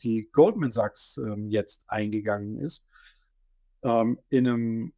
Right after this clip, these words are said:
ja, in einer Note an die Kunden quasi haben sie eine Analyse rausgeschickt, mal wieder von Jan Hatzius, also von, von der Analyseabteilung von Goldman Sachs, unter Leitung von Jan Hatzius,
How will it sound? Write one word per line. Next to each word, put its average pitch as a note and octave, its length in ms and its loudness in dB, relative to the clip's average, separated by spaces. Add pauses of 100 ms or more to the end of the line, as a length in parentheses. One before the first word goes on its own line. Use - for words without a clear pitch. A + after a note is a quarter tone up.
ja, A#2 180 4
in A#2+ 180 0
einer A2+ 80 2
Note B2+ 420 2
an B2+ 120 0
die A#2+ 100 -4
Kunden D#3+ 420 0
quasi G#2+ 540 0 (140)
haben A2+ 360 -2
sie A2 300 -2
eine G#2+ 240 -4
Analyse A2+ 460 0
rausgeschickt, C3+ 760 -2
mal B2 160 -2
wieder A#2+ 200 -4
von A2 360 -6
Jan A2 260 -2
Hatzius, C#3+ 580 -2
also G#2+ 320 -4
von, G2+ 360 -8
von G#2 140 -10
der G2 160 -4
Analyseabteilung A2+ 880 0
von G#2 180 -8
Goldman A2 380 0
Sachs, - 360 -2 (360)
unter A2 220 0
Leitung G#2+ 340 2
von G#2+ 240 -6
Jan G2 200 -2
Hatzius, A#2+ 520 -2